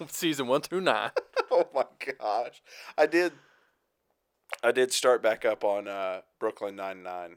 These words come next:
Speaker 2: I've got, like, a
Speaker 1: Mm.
Speaker 2: whole season of that that I haven't watched. And that one gets me every time.
Speaker 1: Oh,
Speaker 2: It's
Speaker 1: it's
Speaker 2: so
Speaker 1: funny.
Speaker 2: stinking funny.
Speaker 1: Andy Samberg is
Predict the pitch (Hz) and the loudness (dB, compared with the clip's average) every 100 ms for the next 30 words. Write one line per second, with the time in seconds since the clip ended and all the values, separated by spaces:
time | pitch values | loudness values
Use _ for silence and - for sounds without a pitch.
0 | _ - 127 - 107 110 - 107 101 104 | _ -12 -6 -4 -4 -6 -2 -2 -2 -8
1 | 101 101 92 98 95 101 92 98 - 104 | -10 -14 -10 -8 -6 -8 -8 -4 0 -2
2 | 98 - 101 90 - - - _ _ _ | -2 -8 -8 -8 -10 -16 -18 _ _ _
3 | _ _ _ 110 110 107 98 98 95 95 | _ _ _ -8 0 0 0 -8 -14 -20
4 | _ _ _ _ _ - - - 110 107 | _ _ _ _ _ -20 -20 -14 -6 -6
5 | 107 98 95 90 98 90 - - - - | -6 -12 -14 -14 -16 -10 -8 -6 -4 -4
6 | - 98 98 - 92 85 - - - - | -4 -6 -8 -10 -12 -14 -16 -16 -14 -12
7 | 69 131 131 - 110 101 - 98 87 - | -10 -8 -8 -10 -10 -10 -12 -12 -16 -18